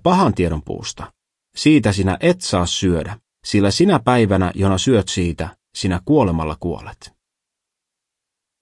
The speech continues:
Eeva tiesi tuon kiellon. Silti hän katseli puuta ja näki,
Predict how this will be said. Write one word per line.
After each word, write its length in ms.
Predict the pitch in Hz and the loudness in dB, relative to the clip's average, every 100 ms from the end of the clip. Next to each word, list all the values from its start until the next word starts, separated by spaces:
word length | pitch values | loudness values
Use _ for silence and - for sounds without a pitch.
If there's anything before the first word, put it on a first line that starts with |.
| _ _ _ | _ _ _
Eeva 300 | 85 85 80 | -2 -2 -2
tiesi 360 | 85 123 117 92 | 0 0 2 -2
tuon 220 | 87 82 | -4 -4
kiellon. 500 | 92 76 64 - _ _ _ _ _ _ _ _ _ _ | -4 -6 -8 -18 _ _ _ _ _ _ _ _ _ _
Silti 320 | - 208 190 | -2 0 2
hän 180 | 131 113 | 0 2
katseli 520 | 139 156 - 98 85 | 0 0 -2 -2 -2
puuta 340 | 80 107 95 87 | -2 -2 -2 -2
ja 140 | 85 | 0
näki, 360 | 95 110 85 | -2 -2 -6